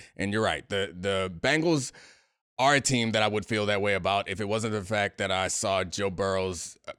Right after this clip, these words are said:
atrophied calf today, and it does not inspire confidence for him being able to play out the rest of the,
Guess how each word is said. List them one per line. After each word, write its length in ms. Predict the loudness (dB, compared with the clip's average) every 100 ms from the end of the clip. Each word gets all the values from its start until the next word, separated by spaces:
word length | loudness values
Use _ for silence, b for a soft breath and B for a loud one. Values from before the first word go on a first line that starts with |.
| -4
atrophied 520 | -4 -4 -6 -6 -4
calf 360 | 0 0 0 -4
today, 400 | -6 -4 -4 -4
and 180 | -6
it 140 | -8 -6
does 220 | -6 -4
not 180 | -6 -6
inspire 380 | -8 -4 -4 -6
confidence 540 | -6 -6 -6 -10 -10
for 180 | -8 -6
him 260 | -6 -8
being 200 | -8 -8
able 160 | -6 -8
to 40 |
play 260 | -10 -6 -4
out 200 | -4 -6
the 80 | -8
rest 220 | -8 -8
of 40 |
the, 220 | -10 -10